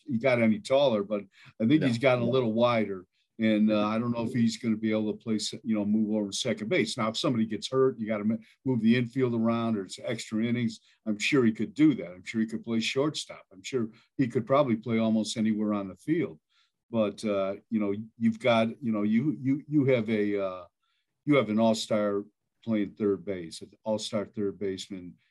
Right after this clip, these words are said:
Speaker 1: You know, he's earned that right. He's earned that position. And I, I would imagine they'll keep him there.
Speaker 2: Uh, we've talked about, well, you know, some of the things that he does well. And, you know, we talked about how hard he is to strike out, how he hits with a surprising amount of power.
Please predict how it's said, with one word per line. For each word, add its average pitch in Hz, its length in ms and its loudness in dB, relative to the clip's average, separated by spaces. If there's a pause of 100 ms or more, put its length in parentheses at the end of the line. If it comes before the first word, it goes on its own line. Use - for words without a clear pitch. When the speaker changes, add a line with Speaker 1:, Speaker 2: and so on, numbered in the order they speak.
(180)
Speaker 1:
You 98 80 -12
know, 92 100 -8
he's 110 220 0
earned 117 300 4
that 110 240 2
right. 101 240 -2
He's 95 180 -8
earned 110 200 2
that 101 180 -4
position. 101 760 -10 (300)
And 95 440 -10
I, 101 240 -6
I 104 160 -4
would 98 200 -2
imagine 95 420 -6
they'll 90 120 -10
keep 90 260 -20
him 76 100 -20
there. - 1200 -16
Speaker 2:
Uh, - 20 -4
we've 113 220 -2
talked 139 320 4
about, 113 440 2 (200)
well, 107 100 -4
you 104 160 -2
know, 98 440 0
some 113 200 -4
of 110 60 0
the 101 80 0
things 101 260 -6
that 95 140 -6
he 101 100 -6
does 98 320 2
well. 101 400 4
And, 92 100 -2 (420)
you 92 140 -4
know, 90 60 -2
we 87 100 -4
talked 107 260 2
about 101 180 2
how 104 120 0
hard 104 280 2
he 101 80 0
is 95 160 -2
to 92 80 -16
strike 95 420 2
out, 92 400 2
how 92 380 2 (260)
he 104 120 -12
hits 113 260 0
with 107 100 -2
a 104 60 -6
surprising 104 500 2
amount 98 260 0
of - 140 -10
power. 90 680 0